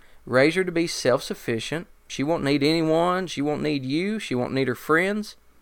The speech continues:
She won't need God. She'll make everyone cower when she deems it necessary for them to cower,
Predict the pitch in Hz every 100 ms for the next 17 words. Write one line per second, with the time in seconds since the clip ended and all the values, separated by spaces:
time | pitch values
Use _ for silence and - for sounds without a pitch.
0 | _ _ - 165 185 196 175 185 190 -
1 | - - _ _ _ _ _ _ _ _
2 | - 156 160 156 165 170 160 156 127 -
3 | - 175 170 135 120 135 - - - -
4 | - _ _ - 139 127 - 160 165 160
5 | 139 131 156 - - 120 117 - 117 113
6 | 113 - - - -